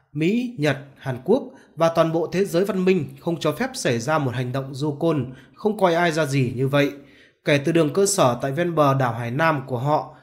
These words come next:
đến bãi tư chính là hơn tám trăm hải lý, thì họ dựa vào đâu để đòi đó là của họ? Chỉ có thể nói đó là hành động hung hăng, du côn, cậy lớn làm càn của một tên phát xít mới đang trỗi dậy.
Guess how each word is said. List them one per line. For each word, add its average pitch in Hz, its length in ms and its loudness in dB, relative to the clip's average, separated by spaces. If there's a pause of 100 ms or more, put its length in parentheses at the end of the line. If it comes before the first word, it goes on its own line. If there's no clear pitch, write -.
(160)
đến 156 200 -2
bãi 160 120 0
tư 170 220 0
chính 190 300 -2
là 123 160 -4
hơn 135 300 -4
tám 165 160 -2
trăm 151 160 -2
hải 135 140 -2
lý, 139 400 -2 (400)
thì 180 140 4
họ 170 180 2
dựa 165 220 0
vào 151 160 4
đâu 175 380 6
để 120 100 -4
đòi 123 200 0
đó 123 200 -2
là 196 120 0
của 117 160 -6
họ? 135 400 0 (480)
Chỉ 170 140 2
có 202 100 2
thể 220 140 0
nói 143 260 2
đó 185 160 2
là 220 100 2
hành 139 200 0
động 135 200 -2
hung 151 180 -2
hăng, 151 280 0 (140)
du 147 300 -4
côn, 156 360 0 (260)
cậy 160 180 2
lớn 160 340 0
làm 127 260 -2
càn 127 380 0
của 120 100 -10
một 120 200 -8
tên 139 200 -4
phát 202 160 -4
xít 233 260 -6
mới 160 160 0
đang 151 220 0
trỗi 165 140 -4
dậy. 165 240 4